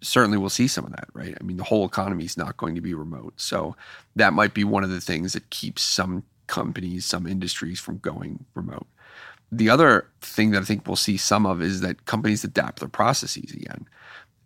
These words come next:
And it's hard to onboard people remotely when your onboarding processes were built for an in-person world. And so how do we adapt this? Part of this, I think, is moving from spoken and oral traditions to more written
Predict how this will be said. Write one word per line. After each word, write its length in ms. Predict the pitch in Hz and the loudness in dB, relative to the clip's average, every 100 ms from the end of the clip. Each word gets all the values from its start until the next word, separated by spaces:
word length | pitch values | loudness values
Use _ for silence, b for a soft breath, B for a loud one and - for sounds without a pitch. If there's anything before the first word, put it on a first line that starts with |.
| - | 2
And 460 | 98 98 95 90 - _ | 4 4 0 -4 -8 _
it's 280 | 98 - - | -4 -2 2
hard 240 | 110 143 | 6 6
to 100 | 135 - | 4 2
onboard 600 | 101 120 113 98 95 - | 6 6 6 2 0 -2
people 500 | - 92 - 90 85 | -6 -4 -4 -4 -6
remotely 640 | - 90 101 135 - 92 95 | -6 2 4 4 4 0 0
when 240 | 92 85 | -2 -2
your 160 | 85 - | -4 -4
onboarding 600 | - 117 127 113 90 90 | 2 4 4 2 -2 -4
processes 840 | 92 98 90 - 92 - - 95 - | -4 -4 -4 -4 -2 -2 -4 -6 -4
were 100 | 90 | -6
built 320 | 104 95 85 | -2 -2 -2
for 160 | - 85 | -4 -6
an 80 | |
in-person 580 | 85 87 92 98 - - | -4 -6 -2 -2 -2 -4
world. 380 | 90 95 76 64 B B B B _ | -2 -2 -2 -8 B B B B _
And 120 | - 95 | -2 0
so 180 | 92 | 0
how 200 | 90 - | 2 4
do 80 | 113 | 6
we 140 | 120 107 | 6 4
adapt 480 | - 95 101 - | 2 0 0 -4
this? 340 | - - - - b b b b _ _ | -12 -10 -10 -10 b b b b _ _
Part 260 | - 139 170 | 4 6 6
of 120 | 120 | 4
this, 180 | 104 - | 2 2
I 80 | |
think, 240 | 98 104 104 | 2 2 0
is 100 | 104 | 2
moving 380 | 104 101 98 101 | 2 4 2 0
from 560 | - 90 82 78 95 - | 0 0 0 -2 -4 -6
spoken 840 | - - - 107 104 101 92 90 - | -4 -4 0 0 2 0 0 -2 -4
and 400 | 87 92 82 95 - | -4 -4 -4 -6 -4
oral 380 | 98 104 101 90 | 0 2 2 0
traditions 800 | - - 90 - - - - - | -4 -6 -4 -4 -4 -4 -8 -6
to 140 | - | -4
more 360 | 98 95 98 85 | -2 -2 -4 -6
written 640 | 87 104 95 - 78 - | -6 -6 -6 -6 -10 -10